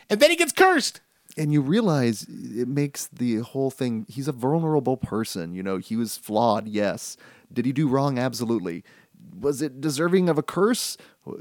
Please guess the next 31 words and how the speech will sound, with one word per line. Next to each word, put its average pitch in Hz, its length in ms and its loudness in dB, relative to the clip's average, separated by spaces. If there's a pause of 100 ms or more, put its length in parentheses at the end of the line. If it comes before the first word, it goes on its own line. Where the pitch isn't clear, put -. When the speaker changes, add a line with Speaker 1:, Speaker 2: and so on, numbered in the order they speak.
(520)
Speaker 2:
who 151 100 4
knows? 165 420 6
But 120 240 0
then 131 160 6
that's 127 240 2
what 147 140 4
happens 135 340 0
with 123 140 0
Victor 131 260 0
Crowley, 151 480 0
and 120 80 -2
Speaker 1:
Yeah. 131 200 4
Speaker 2:
he 110 60 -4
raises 147 360 0
him. 185 300 -2 (340)
Uh, 107 180 2
the 110 100 -2
first - 300 -4
death, 131 280 -2
technically 202 420 -2
the 139 120 0
first - 300 -4
kill 151 140 2
of 127 60 0
the 120 100 0
film 143 400 0
is 113 220 -2
Victor 113 260 -6
Crowley's 107 340 -4
mom. 113 360 -2 (360)
Uh, 107 240 4